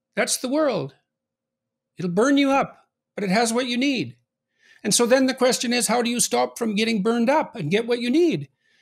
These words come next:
And the answer to that is that you mold yourself into the hero. And that's a religious story. And you must say, "Well, is it true?"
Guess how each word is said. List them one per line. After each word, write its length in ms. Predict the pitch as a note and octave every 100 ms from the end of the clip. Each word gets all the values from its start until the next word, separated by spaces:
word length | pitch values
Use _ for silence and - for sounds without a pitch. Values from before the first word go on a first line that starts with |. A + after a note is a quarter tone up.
| _ -
And 140 | G#3
the 60 | A3
answer 340 | A#3 A3+ G3+
to 160 | F#3 G3
that 240 | B3+ C4+
is 160 | G#3 F#3
that 160 | -
you 100 | G3+
mold 300 | F#3+ G3 G#3
yourself 440 | G#3+ - G#3+ A3 A#3
into 200 | G#3+ G#3+
the 100 | B3
hero. 520 | C4+ D#4 A3 E3 - _ _ _ _ _ _ _ _ _ _ _ _ _ _ _ _ -
And 140 | A3+
that's 200 | B3+ A#3+
a 80 | A#3+
religious 460 | A#3 B3 C4+ C#4
story. 580 | - - D#4+ D4+ D#3 C3 _ _ _ _ _ -
And 80 | A3
you 60 |
must 120 | G#3
say, 120 | B3 A#3
"Well, 160 | A3+
is 120 | A3+
it 140 | A#3 A#3
true?" 500 | - E4 D#4+ E3